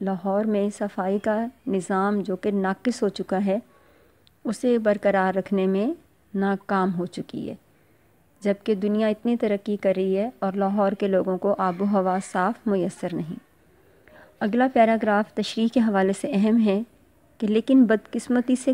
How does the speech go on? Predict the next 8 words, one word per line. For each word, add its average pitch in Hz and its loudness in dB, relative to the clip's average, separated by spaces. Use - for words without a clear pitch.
कमेटी 208 2
के 254 0
पास 202 -2
हवा 185 -2
की 196 -2
किल्लत 175 -2
है, - -10
कि 208 0